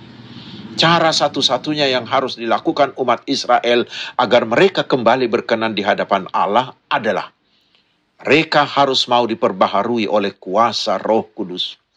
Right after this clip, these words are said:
Diperbaharui artinya hati mereka, pikiran mereka mau diubah dan menjadi penurut akan firman Allah. Diperbaharui berarti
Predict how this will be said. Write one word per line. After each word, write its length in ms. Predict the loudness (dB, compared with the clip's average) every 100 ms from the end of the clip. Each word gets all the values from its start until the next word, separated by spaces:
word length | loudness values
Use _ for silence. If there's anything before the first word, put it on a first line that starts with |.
| _ _ _ _ _ _ _ -8
Diperbaharui 640 | 0 2 2 0 2 4 4
artinya 480 | 2 -4 -4 -4 -6 -12 _ _ _ _ -6
hati 480 | 0 2 2 0 0
mereka, 560 | 2 2 2 0 -4 -6 -6
pikiran 680 | -6 -4 0 4 4 2 2
mereka 400 | 0 2 0 0
mau 480 | -8 0 2 4 2
diubah 560 | 0 -2 2 4 4 2 _ -20 -18 -4
dan 200 | -2 -2
menjadi 520 | -6 -2 -2 0 -2
penurut 520 | -4 -2 2 2 0 -4
akan 280 | -6 -4 -2
firman 480 | 0 0 0 -10 -8
Allah. 280 | -8 -8 -16 _ _ _ _ _ _
Diperbaharui 720 | -6 2 4 4 2 0 0
berarti 720 | 2 2 4 0 -2 -6 -8